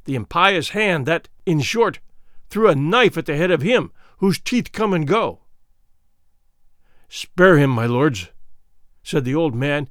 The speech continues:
in supplication. "He is the king's son, and I am his uncle. If anything befalls him, his blood will be required at my hands." "Yes, that is certainly so," put in the young man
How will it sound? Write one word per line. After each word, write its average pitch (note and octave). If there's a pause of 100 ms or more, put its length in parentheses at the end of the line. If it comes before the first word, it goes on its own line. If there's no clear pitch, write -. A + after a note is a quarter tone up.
in C3+
supplication. D3+ (680)
"He G#3
is F3
the D#3
king's A3+
son, D3+ (400)
and A#2
I D#3
am F#3+
his C3+
uncle. - (480)
If -
anything G3
befalls D3+
him, F3 (480)
his F#3
blood D3+
will D3
be D3
required D3+ (400)
at C#3
my D#3+
hands." C#3+ (800)
"Yes, D#3 (220)
that G#3+
is -
certainly F#3
so," F3+ (520)
put D#3
in D3
the B2
young C3
man B2+